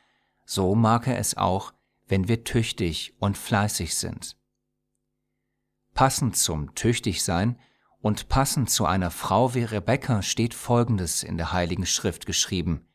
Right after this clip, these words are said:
Sprüche einunddreißig zehn. "Wer kann schon eine tüchtige Frau finden? Sie ist wertvoller als die kostbarsten Edelsteine."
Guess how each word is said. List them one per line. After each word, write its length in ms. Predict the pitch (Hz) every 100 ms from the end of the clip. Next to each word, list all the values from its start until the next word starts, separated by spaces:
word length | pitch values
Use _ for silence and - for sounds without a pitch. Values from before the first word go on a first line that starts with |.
| _ _ _ _ _ _
Sprüche 540 | - - - 113 139 -
einunddreißig 840 | 107 117 101 90 82 - 95 -
zehn. 420 | - 98 76 - _ _ _ _ _ _ _ _ _ _ _
"Wer 280 | - 101 139
kann 280 | - 127 113
schon 200 | - 110
eine 300 | 104 95 -
tüchtige 480 | - 104 - 92
Frau 360 | 90 - - 85
finden? 500 | - - 76 - - _ _ _ _ _ _
Sie 180 | - 92
ist 300 | 85 - 95
wertvoller 720 | 104 120 - - 107 101 92 _ _ -
als 240 | - -
die 160 | 95 -
kostbarsten 920 | - 139 117 - 110 98 - - 107
Edelsteine." 680 | 120 92 80 - - -